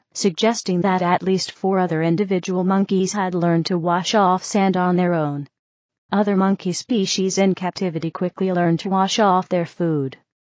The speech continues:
Finally, the spread of learning among the Japanese macaques was fairly slow, and the rate at which new members of the troop learned did not keep pace with the growth of the troop.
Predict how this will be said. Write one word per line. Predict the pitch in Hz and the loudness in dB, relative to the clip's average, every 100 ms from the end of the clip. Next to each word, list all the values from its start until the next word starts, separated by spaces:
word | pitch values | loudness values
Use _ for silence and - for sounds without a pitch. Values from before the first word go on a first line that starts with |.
| _ _ _ _ | _ _ _ _
Finally, | - 156 165 160 151 156 - | -4 -2 0 0 -2 -4 -6
the | - | -4
spread | 180 - 190 202 | -4 -2 0 2
of | 185 208 | 0 0
learning | 202 208 202 | 0 2 2
among | 196 190 196 | 2 2 2
the | |
Japanese | 165 180 185 202 190 185 | 0 0 0 0 0 0
macaques | 170 165 202 185 180 - | 0 -2 -2 -2 -4 -6
was | 208 196 185 | -2 -2 0
fairly | 196 196 185 | 0 2 0
slow, | 196 - 190 165 185 - | -2 -2 0 0 -4 -8
and | - 190 175 | -2 0 0
the | 156 | 0
rate | 180 208 196 | 0 0 2
at | 196 - | 0 0
which | 185 - | -4 0
new | 180 190 | 2 4
members | 214 214 160 156 196 | 4 2 0 -2 -4
of | 180 | -4
the | 160 | -6
troop | - 196 185 - | -6 -2 -2 0
learned | 175 165 | 0 2
did | 190 175 | 2 4
not | 185 208 | 4 2
keep | - 202 170 | 0 -4 -4
pace | - 190 185 - | -4 -4 -4 -6
with | 165 | -4
the | 196 | -2
growth | 202 190 156 151 | 0 0 0 -2
of | 185 170 | -2 0
the | 160 | -2
troop. | 160 165 139 - | -4 -4 -6 -6